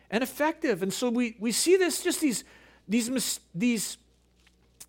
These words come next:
missteps of God's people, self-confidence, prayerlessness, and, the, and then the, the big one, disobedience, which was just blatant,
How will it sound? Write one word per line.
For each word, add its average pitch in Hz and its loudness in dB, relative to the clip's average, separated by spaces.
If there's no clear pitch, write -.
missteps 220 0
of 143 -14
God's 175 0
people, 185 -6
self-confidence, 220 -2
prayerlessness, 214 -2
and, 147 -8
the, 147 -12
and 156 -8
then 175 -6
the, 147 -4
the 143 -6
big 160 -2
one, 170 -4
disobedience, 135 -8
which - -16
was 131 -12
just - -14
blatant, 131 -6